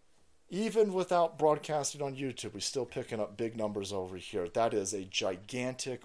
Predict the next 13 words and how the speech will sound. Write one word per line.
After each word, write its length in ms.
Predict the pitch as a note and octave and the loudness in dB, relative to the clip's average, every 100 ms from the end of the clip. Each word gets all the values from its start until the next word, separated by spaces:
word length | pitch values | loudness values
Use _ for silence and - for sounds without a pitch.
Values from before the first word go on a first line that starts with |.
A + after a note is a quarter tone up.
| - | -12
war 300 | A2 A#2 A#2 | -2 0 0
effort 480 | C3+ A2+ - G#2 G2+ | 0 -4 -4 -10 -6
victory 600 | A#2 A#2 - B2+ B2+ B2+ | -4 -4 -4 -2 -2 -2
against 540 | B2+ A2+ G#2+ - G2+ G2+ | -4 -4 0 0 -2 0
these 280 | B2+ C3+ | 2 2
criminal 460 | - - C3 B2+ G#2+ | 2 0 -4 -2 -4
cocksuckers 800 | - A2+ A2+ - A#2 - G#2+ F#2 | 2 2 4 2 2 0 -2 0
like 200 | F#2+ - | 0 0
this. 240 | A#2 A2 | 0 2
You 60 | C3+ | 0
can't 280 | - G#2+ E2+ | -2 0 2
stop 340 | - F#2 - | 2 2 2
us. 260 | F2+ F2 | 0 -2